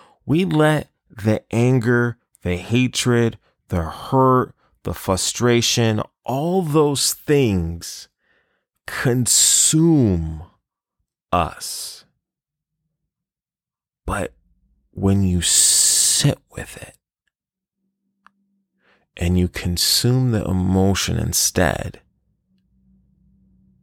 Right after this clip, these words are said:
it can't consume you now because you're consuming the emotion. What you're doing is,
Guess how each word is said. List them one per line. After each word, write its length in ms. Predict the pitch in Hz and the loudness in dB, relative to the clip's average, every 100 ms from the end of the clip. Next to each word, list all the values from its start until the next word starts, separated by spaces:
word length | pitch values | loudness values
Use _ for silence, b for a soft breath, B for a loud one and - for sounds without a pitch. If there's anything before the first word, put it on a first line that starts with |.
| _ - | _ -2
it 200 | 104 - | -2 -2
can't 360 | - 113 110 - | -2 0 0 -2
consume 760 | - 92 - - - 101 85 | -2 0 2 2 4 2 2
you 180 | 82 - | -2 -6
now 280 | - - - - _ _ | -8 -10 -12 -20 _ _
because 420 | - - 87 87 | -10 -6 -4 -2
you're 160 | 92 110 | 2 2
consuming 760 | - 90 87 - 98 98 98 92 | 0 -2 0 2 2 2 2 0
the 120 | 85 | -4
emotion. 580 | 87 90 92 - 107 - B B B B B - | -4 -4 -4 -6 -10 -14 B B B B B -4
What 180 | 92 | -2
you're 200 | 107 110 | 0 -2
doing 440 | 110 113 117 107 87 | 0 2 4 4 2
is, 440 | 82 80 85 - | -2 -6 -10 -12